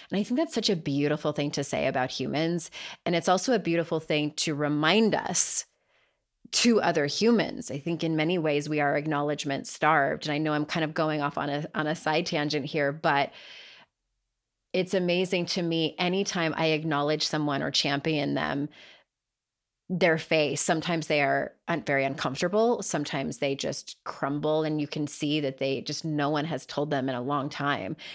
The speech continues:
how beautiful and naturally creative, resourceful, and whole they really are.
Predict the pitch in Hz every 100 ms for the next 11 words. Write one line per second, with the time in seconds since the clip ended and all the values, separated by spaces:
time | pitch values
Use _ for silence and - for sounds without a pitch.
0 | - 165 147 139 151 151 143 135 123 151
1 | 139 139 165 143 - 143 135 143 - 139
2 | - 143 139 147 147 143 135 135 127 123
3 | 120 98 82